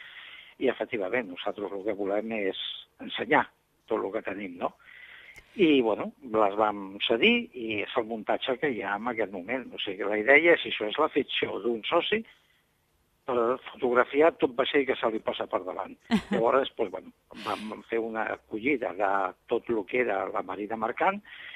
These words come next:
Speaker 1: i aquest és l'inici.
Speaker 2: Molt bé.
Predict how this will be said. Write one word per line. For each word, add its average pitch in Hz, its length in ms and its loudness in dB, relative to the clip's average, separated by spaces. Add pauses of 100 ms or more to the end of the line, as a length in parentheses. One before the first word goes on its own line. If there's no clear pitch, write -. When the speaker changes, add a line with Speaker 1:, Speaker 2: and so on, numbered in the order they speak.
(400)
Speaker 1:
i 131 180 4
aquest 107 240 0
és 110 140 -4 (100)
l'inici. 98 440 -6 (340)
Speaker 2:
Molt 180 420 -2
bé. 156 140 -10